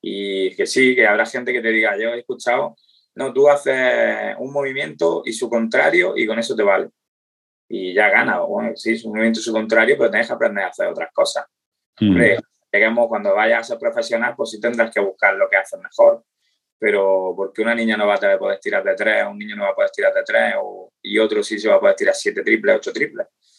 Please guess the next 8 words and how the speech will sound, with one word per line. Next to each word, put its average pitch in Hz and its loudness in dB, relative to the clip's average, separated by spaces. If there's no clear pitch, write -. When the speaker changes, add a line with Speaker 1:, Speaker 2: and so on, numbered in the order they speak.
Speaker 1:
Es 120 2
mucha 135 2
confianza 127 0
de, 104 0
de 90 -8
animarlo 110 2
cuando 107 0
falla, 123 2